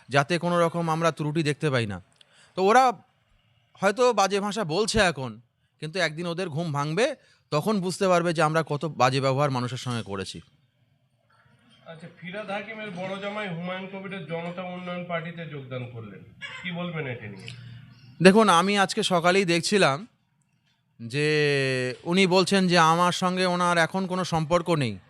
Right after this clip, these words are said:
Speaker 1: ঠিক আছে? উনি এক সময় নাকি, এ, ফিরহাদ হাকিমের জামাই ছিলেন, এখন নেই। আর ওনার একটা বক্তব্য আমি শুনলাম,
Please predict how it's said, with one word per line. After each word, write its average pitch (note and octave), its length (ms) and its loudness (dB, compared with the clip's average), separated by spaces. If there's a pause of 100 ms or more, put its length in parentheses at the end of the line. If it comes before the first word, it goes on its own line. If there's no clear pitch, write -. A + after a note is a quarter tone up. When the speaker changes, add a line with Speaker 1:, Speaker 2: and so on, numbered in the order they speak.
(140)
Speaker 1:
ঠিক A#3 160 -10
আছে? F#3 180 -4
উনি E3+ 140 -2
এক D#3 140 0
সময় G#3 300 0
নাকি, F#3+ 360 -2 (540)
এ, B2+ 340 4
ফিরহাদ F3 200 6
হাকিমের F3 280 0
জামাই D#3+ 300 4
ছিলেন, D#3 220 -2
এখন D3+ 240 0
নেই। C#3 260 -2 (520)
আর A#2+ 120 2
ওনার F3 200 6
একটা G#3+ 200 2
বক্তব্য G3 460 2
আমি A#3 200 4
শুনলাম, G#3 540 -2